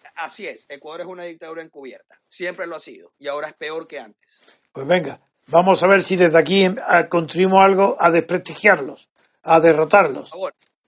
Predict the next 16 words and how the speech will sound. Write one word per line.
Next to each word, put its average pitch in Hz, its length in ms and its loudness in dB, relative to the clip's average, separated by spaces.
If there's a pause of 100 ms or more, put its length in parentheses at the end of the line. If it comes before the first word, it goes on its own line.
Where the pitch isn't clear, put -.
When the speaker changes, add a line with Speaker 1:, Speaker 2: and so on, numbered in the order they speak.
(140)
Speaker 1:
por 143 180 -16
favor. 139 360 -12 (1400)
Bueno, 151 420 -12
eh, 147 600 -16 (680)
los 165 160 -10
votos 220 280 -10
válidos 226 560 -12
de 165 140 -14
los 165 140 -16
diez 214 200 -12
millones 214 400 -16
cuatrocientos 185 500 -20
setenta 175 340 -18
mil 190 160 -16
que 190 80 -16
hubieron 202 460 -10